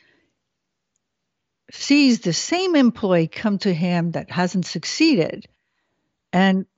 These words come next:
has self-control, is not triggered like the brilliant jerk.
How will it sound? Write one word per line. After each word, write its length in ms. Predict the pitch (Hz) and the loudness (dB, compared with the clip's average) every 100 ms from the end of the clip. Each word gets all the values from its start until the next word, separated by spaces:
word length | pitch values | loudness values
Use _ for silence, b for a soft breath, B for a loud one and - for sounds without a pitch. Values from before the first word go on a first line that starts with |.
| _ _ _ _ - | _ _ _ _ -10
has 280 | - 202 | -4 -4
self-control, 1300 | - - - 156 160 - 175 147 - 170 127 - - _ _ _ _ | -4 -8 -6 -6 -8 -8 -8 -8 -6 -4 -6 -12 -18 _ _ _ _
is 120 | 170 | -2
not 320 | 180 190 170 - | 0 2 0 -4
triggered 480 | - 254 165 160 | -2 -2 -2 -8
like 180 | 156 175 | -10 -14
the 80 | 165 | -14
brilliant 400 | 147 160 151 143 | -10 -8 -8 -10
jerk. 380 | - 165 190 | -12 -14 -14